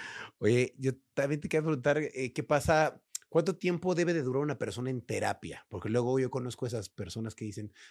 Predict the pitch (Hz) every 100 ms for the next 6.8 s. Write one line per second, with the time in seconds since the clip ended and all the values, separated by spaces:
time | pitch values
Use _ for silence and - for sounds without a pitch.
0 | _ - 180 127 143 170 175 - - -
1 | 214 202 190 208 185 151 131 151 175 165
2 | 147 - 160 139 120 - - - _ _
3 | 131 143 - 190 180 139 - 123 123 120
4 | - 120 107 156 - 151 - 135 147 151
5 | 143 143 156 147 - 120 131 180 196 139
6 | 151 135 123 110 123 120 - -